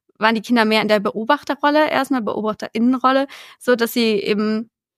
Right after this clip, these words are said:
kurz, ähm, ja, erstmal innegehalten haben und sich gefragt haben, „Was ist denn das?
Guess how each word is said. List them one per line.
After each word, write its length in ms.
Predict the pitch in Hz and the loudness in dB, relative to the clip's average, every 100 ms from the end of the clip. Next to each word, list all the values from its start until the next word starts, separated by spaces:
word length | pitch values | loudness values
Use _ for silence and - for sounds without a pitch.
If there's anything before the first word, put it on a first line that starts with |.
| _ _ _ | _ _ _
kurz, 440 | - 247 226 - - - | -2 0 0 -8 -14 -6
ähm, 440 | 233 214 220 247 - | -6 -4 -6 -8 0
ja, 200 | 226 - | 2 2
erstmal 260 | 226 226 | 0 0
innegehalten 460 | 254 277 226 240 240 | 2 0 0 -2 2
haben 160 | 233 | 2
und 80 | 220 | 2
sich 120 | 208 | -6
gefragt 280 | 233 - 214 | -6 -2 0
haben, 140 | 220 208 | 0 -4
„Was 160 | 196 | -4
ist 260 | - - - | -8 -8 0
denn 140 | 381 | 2
das? 300 | 359 392 - | 2 0 -2